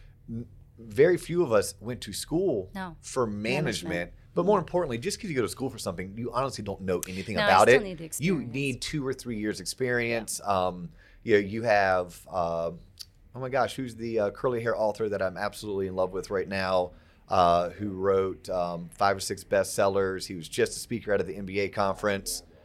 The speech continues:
Speaker 1: Uh, Malcolm
Speaker 2: Yeah,
Speaker 1: Gladwell, right?
Speaker 2: Malcolm,
Speaker 1: Malcolm Gladwell
Speaker 2: yes.
Speaker 1: does research and talks about, you know, ten thousand hours. But, like, we as mortgage professionals, what do we do when we're growing a team to become good managers? What
Speaker 2: Mm-hmm.
Speaker 1: books are we reading? Are we picking up a Peter Drucker book? Are we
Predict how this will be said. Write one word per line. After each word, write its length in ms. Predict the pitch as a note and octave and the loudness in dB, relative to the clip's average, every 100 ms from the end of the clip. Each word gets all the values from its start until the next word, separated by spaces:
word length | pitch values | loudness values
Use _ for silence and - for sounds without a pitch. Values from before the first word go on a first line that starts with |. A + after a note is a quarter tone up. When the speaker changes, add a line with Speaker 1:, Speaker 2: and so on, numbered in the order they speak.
| - - - | -20 -20 2
Speaker 1:
Uh, 160 | A2 | 6
Malcolm 380 | G#2 A#2 B2 B2 | 8 8 6 4
Speaker 2:
Yeah, 240 | G#2+ G#2+ G#2 | 2 4 4
Speaker 1:
Gladwell, 300 | E2 E2 F#2 | 0 -4 0
right? 160 | A#2+ A#2 | 0 2
Speaker 2:
Malcolm, 300 | A#2+ A#2+ A#2 | 2 2 2
Speaker 1:
Malcolm 260 | A#2+ A#2+ | 4 4
Gladwell 100 | A2+ G2+ | 4 2
Speaker 2:
yes. 60 | |
Speaker 1:
does 180 | G2+ F#2+ | 2 -2
research 480 | B2 F3 G#2+ G2 - | -4 -4 -2 -2 -2
and 100 | G2+ | -2
talks 280 | A#2 D3 B2 | 0 0 -2
about, 400 | F#2 F2 F2 - - - | 0 0 0 -6 -16 -8
you 100 | G#2 | -4
know, 180 | F2+ - - | -4 -6 -8
ten 160 | A2 | -4
thousand 340 | G2+ F#2 F#2 A2 | 0 0 0 0
hours. 440 | A2 B1 - - - - - - - - | -2 -2 -10 -14 -16 -20 -20 -20 -12 4
But, 120 | C3+ | 8
like, 180 | A#2+ F#2+ | 8 6
we 340 | G#2 E3+ D#3 | 2 0 2
as 240 | A#2 A2 - - - | 2 0 -2 -14 -4
mortgage 360 | A#2+ G#3 G#3 | 6 6 6
professionals, 580 | - - G2 F2+ G#2+ G2 | -10 -2 0 0 -6 -6
what 140 | G2+ | 0
do 80 | D#3 | 0
we 180 | A#2 F3 | 0 -4
do 220 | C#3+ A#2 | -4 -4
when 120 | G#2+ | -4
we're 80 | G2 | -6
growing 320 | E2+ A2 F3 | 0 2 2
a 60 | B2+ | 0
team 320 | - A2 F#2+ | -6 -8 -8
to 80 | F#2+ | -10
become 280 | G#2 - G2+ | -12 -10 -6
good 160 | F2+ E2+ | -6 -4
managers? 440 | A#2 F#2 D2+ - | -6 -6 -10 -4
What 140 | A#2 D3 | 0 0
Speaker 2:
Mm-hmm. 60 | |
Speaker 1:
books 280 | C3+ A#2 - | 0 -2 -2
are 100 | G#2 | -8
we 160 | F#2 F2 D#2+ | -8 -8 -12
reading? 300 | - F#2 D#2 | -8 -6 -4
Are 20 | F2+ | -4
we 80 | |
picking 260 | F2+ B2+ A#2+ | -2 -2 -2
up 140 | A2+ | -2
a 40 | G2+ | -4
Peter 280 | - G#2+ F2 | -12 -10 -8
Drucker 400 | D#2 E2 D#2+ D2 | -8 -8 -8 -12
book? 260 | D2+ - - | -12 -12 -4
Are 120 | F#2+ | -2
we 240 | F#2+ F#2+ | 0 -2